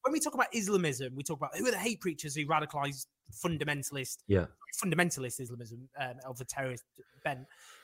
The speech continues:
Speaker 1: But who are the hate preachers radicalising these people? And it's, anyway.
Speaker 2: Yeah.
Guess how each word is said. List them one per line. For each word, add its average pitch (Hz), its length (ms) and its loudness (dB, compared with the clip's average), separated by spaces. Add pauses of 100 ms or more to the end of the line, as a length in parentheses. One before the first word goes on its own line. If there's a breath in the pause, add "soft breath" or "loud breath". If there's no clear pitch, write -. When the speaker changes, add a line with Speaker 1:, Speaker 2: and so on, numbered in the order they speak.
Speaker 1:
But 226 320 2
who 214 120 2
are 240 60 4
the 214 100 4
hate 196 260 2
preachers 160 340 0
radicalising 147 560 2
these 143 160 -6
people? 123 360 -10
And 123 100 -8
it's, - 360 -12
anyway. 120 200 -4 (140)
Speaker 2:
Yeah. 143 220 8